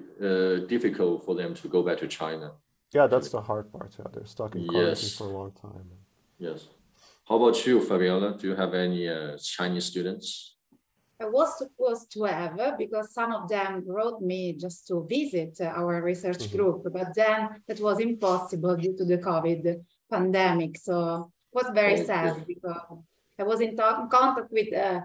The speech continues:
Speaker 3: two or three very good students, uh, according to their C V. So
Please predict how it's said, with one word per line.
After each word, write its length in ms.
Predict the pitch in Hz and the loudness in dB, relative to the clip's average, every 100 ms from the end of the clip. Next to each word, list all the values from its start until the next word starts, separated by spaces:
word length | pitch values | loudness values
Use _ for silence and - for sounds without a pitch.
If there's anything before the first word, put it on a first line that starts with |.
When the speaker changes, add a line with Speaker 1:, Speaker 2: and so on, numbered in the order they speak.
| - _ _ _ | -10 _ _ _
Speaker 3:
two 80 | 262 | 4
or 240 | 247 226 | 4 4
three 420 | 226 220 220 214 185 | 0 0 2 2 2
very 200 | 214 214 | 0 2
good 240 | 220 214 | 0 -2
students, 720 | - - 240 196 160 165 170 | -6 -4 -2 0 0 -2 -6
uh, 160 | 175 160 | -6 -6
according 500 | 180 - 214 190 185 | -8 -4 0 0 -2
to 100 | 185 | -2
their 400 | 175 175 175 185 175 _ _ - | 0 2 2 0 -8 _ _ -6
C 160 | 226 185 | -2 0
V. 240 | 214 240 160 | 2 2 0
So 540 | - 185 165 165 165 | 0 0 2 0 -4